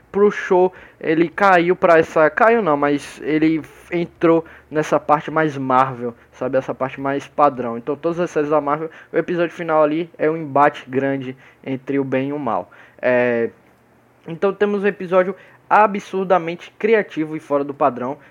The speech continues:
De início, eu, assim, eu fiquei confuso. Como eu fui com a cabeça esperando esse tipo de episódio, eu fiquei confuso. Eu falei, "Ué, peraí. Sério que a Marvel tá fazendo isso? Não tô entendendo." Não, tipo, não tô desgostando,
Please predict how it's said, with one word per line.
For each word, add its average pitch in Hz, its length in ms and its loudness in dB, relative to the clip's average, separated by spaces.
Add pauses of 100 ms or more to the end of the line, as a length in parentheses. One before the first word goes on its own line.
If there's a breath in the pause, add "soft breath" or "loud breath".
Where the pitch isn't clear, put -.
De 139 180 -8
início, 165 340 -6
eu, 135 760 -10
assim, 147 340 -4
eu 143 80 -6
fiquei 196 240 -2
confuso. 220 540 -6 (800)
Como 220 420 2
eu 180 80 4
fui 175 160 -4
com 190 100 -2
a 180 60 -4
cabeça 156 340 -2
esperando 185 540 0
esse 165 120 -6
tipo - 220 -14
de 143 60 -4
episódio, 151 340 0 (260 loud breath)
eu - 80 0
fiquei 220 160 2
confuso. 226 360 0
Eu 165 40 2
falei, 165 220 4
"Ué, 135 280 0 (420)
peraí. 147 320 2 (1000)
Sério 185 360 4
que 180 60 0
a 160 40 2
Marvel 135 220 -4
tá 135 100 0
fazendo 131 300 -6
isso? 147 180 -8
Não 156 160 -4
tô 214 100 -4
entendendo." 170 540 -4
Não, 190 160 -2
tipo, - 240 -6
não 135 160 -4
tô 165 240 0
desgostando, 143 640 -2